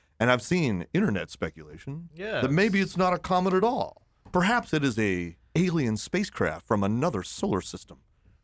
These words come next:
Speaker 1: invading our solar system. So it's called Oumuamua.
Speaker 2: You can say
Speaker 1: So
Speaker 2: that again.
Speaker 1: No, I can't.
Speaker 2: What? <laughs>
Speaker 1: I'm not even sure I said it the first time.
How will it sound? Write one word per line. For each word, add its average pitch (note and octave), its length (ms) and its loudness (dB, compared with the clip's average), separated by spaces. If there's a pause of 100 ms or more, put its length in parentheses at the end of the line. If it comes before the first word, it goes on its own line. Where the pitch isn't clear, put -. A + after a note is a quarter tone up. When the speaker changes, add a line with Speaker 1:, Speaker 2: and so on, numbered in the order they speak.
(220)
Speaker 1:
invading C#3+ 500 2
our F#3+ 240 4
solar F2 300 -2
system. - 360 -12 (140)
So G#2+ 320 0 (200)
it's D#3 120 0
called F3 360 2 (160)
Oumuamua. D#3 840 2 (880)
Speaker 2:
You D3 140 0
can D#3+ 140 -2
say F3+ 220 -2
Speaker 1:
So F3+ 60 2
Speaker 2:
that G#3 180 2
again. C#3 340 0
Speaker 1:
No, D3 140 8
I E3+ 100 4
can't. E3 300 0
Speaker 2:
What? A3+ 180 6
<laughs> - 580 0
Speaker 1:
I'm F3+ 120 6
not D#3+ 140 4
even D3+ 140 2
sure D#3+ 180 2
I D#3+ 60 6
said E3+ 200 2
it E3 160 -4
the F3+ 80 2
first A3 240 2
time. D2+ 260 0